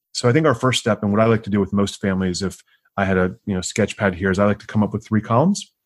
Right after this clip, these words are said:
and I teach parents and kids of all kinds, of all backgrounds, T, F, and S B. So I'm not sure how the camera's operating this, but T is my first column, F is my middle column, and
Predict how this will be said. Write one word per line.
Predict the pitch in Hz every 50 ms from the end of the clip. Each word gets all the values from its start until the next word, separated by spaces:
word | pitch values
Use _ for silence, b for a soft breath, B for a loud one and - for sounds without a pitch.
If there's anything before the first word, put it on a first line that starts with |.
| B B B B B B B
and | - 107
I | 107
teach | 107 - - 113 104 - - -
parents | - 110 107 107 104 - - 107
and | 98
kids | - 117 107 98 87 - -
of | - 95 95
all | 101 110 117
kinds, | - - 117 113 110 110 113 107 -
of | - 95 95
all | 98 107
backgrounds, | 101 110 107 104 - 107 104 104 101 101 101 98 - B B B B B B B B B B _ -
T, | - - - - 135 135 139 147 151 147 120 _ _ _ _ _ _ _ _ _ -
F, | 113 110 113 113 - - - - - _ _ _ _ _ -
and | 110 101 101
S | 101 98 - -
B. | - - 104 98 95 - _ _ -
So | - - 104 92 92 90 90 92
I'm | 90 92
not | 95 95 -
sure | - 104
how | 92 90
the | 90
camera's | 90 - 104 98 95 90 95
operating | 98 92 - - 95 92
this, | 98 98 95
but | - - 107 98 113 107 - -
T | - - - 135
is | 131 120
my | 135 123
first | 120 - 120 117 -
column, | - 123 120 131 160 170 165 _ _ _ _ b b b b b b b b b
F | 127 117 117 139
is | 117 113
my | 127 117
middle | 113 110 113 113
column, | 117 - 120 110 110 110 110 107 -
and | 107 104 - 185